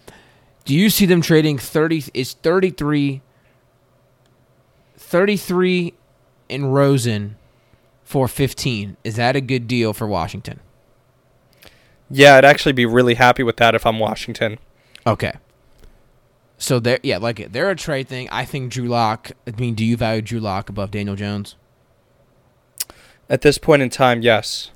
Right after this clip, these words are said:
Speaker 1: I mean, y'all, you, everyone knows how I feel about Will Grier. I don't think Will Grier is gonna be this high. I want, I, I think Will Grier is the second or third best quarterback in this whole draft.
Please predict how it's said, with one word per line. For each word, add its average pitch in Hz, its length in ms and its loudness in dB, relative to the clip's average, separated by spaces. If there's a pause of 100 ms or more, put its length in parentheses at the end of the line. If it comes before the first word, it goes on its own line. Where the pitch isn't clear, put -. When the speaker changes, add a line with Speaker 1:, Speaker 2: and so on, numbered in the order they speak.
Speaker 1:
I 147 60 -4
mean, 120 200 -4
y'all, 120 160 -6
you, 123 160 -6
everyone 135 300 -4
knows 123 200 -4
how 120 80 -6
I 107 120 -2
feel 107 160 -8
about 95 180 -8
Will 98 160 -8
Grier. 92 380 -10 (120)
I 117 140 -4
don't 117 120 -4
think 107 180 -8
Will 104 120 -4
Grier 104 160 -6
is 98 80 -6
gonna 98 140 -10
be 101 120 -8
this 87 140 -12
high. 87 300 -8
I 110 120 -4
want, 120 260 -6
I, 117 180 -4 (340)
I 107 140 -4
think 117 220 -8
Will 113 140 -4
Grier 104 240 -6
is 98 100 -8
the - 100 -16
second 98 300 -10
or 92 40 -8
third 92 160 -10
best 85 140 -12
quarterback 85 240 -12
in - 40 -18
this 98 80 -14
whole - 100 -16
draft. - 320 -20